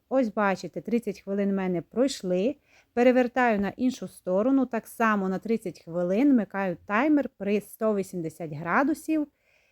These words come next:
І ось подивіться, моя курочка вже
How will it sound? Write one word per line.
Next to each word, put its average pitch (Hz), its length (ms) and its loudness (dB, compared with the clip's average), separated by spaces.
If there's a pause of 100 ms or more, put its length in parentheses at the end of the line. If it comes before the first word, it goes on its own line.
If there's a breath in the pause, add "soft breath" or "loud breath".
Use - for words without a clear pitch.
(360)
І 233 340 4
ось 208 240 -2
подивіться, 180 840 0
моя 196 260 2
курочка 247 640 -2
вже 190 460 -4